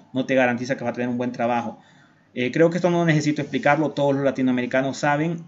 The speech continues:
eh, que hoy en día, pues, hay muchos, este, personas tituladas universitariamente y ganan una miseria, gana más cualquier persona sin educación universitaria que está en el gobierno,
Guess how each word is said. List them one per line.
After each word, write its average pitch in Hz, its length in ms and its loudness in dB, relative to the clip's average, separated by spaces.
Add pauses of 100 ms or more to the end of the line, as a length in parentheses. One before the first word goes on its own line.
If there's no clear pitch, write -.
eh, 120 380 -2
que 127 200 -2
hoy 131 160 0
en 131 100 0
día, 135 260 2
pues, 123 180 -4
hay 127 180 0
muchos, 131 640 0
este, 120 760 -6 (200)
personas 131 440 -4
tituladas 123 480 0
universitariamente 131 920 -2
y 120 140 -6
ganan 123 380 -2
una 120 180 -2
miseria, 170 600 -2 (420)
gana 131 320 2
más 131 260 2
cualquier 123 380 -2
persona 131 540 -2
sin 123 240 -6
educación 117 420 -4
universitaria 127 720 0
que 113 80 -12
está 110 160 -8
en 120 60 -2
el 123 120 -4
gobierno, 151 640 0